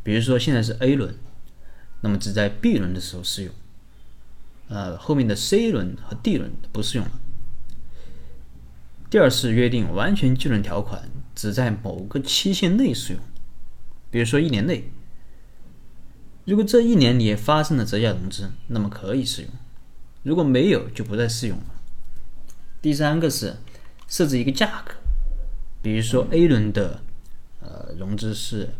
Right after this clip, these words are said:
估值是五元每股，那么约定只有当后续的融资价格低于四元每股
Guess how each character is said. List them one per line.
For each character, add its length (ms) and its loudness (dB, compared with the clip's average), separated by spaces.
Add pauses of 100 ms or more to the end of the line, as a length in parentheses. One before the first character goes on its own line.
(120)
估 180 4
值 220 -2
是 340 -2 (240)
五 300 0
元 200 2
每 200 2
股， 100 0 (1080)
那 80 2
么 100 8
约 200 8
定 300 2 (340)
只 160 -2
有 80 6
当 220 4
后 320 4
续 160 0
的 80 -2
融 180 0
资 140 -2
价 240 2
格 180 -4 (120)
低 200 6
于 200 4
四 340 2
元 180 4
每 180 -4
股 160 -6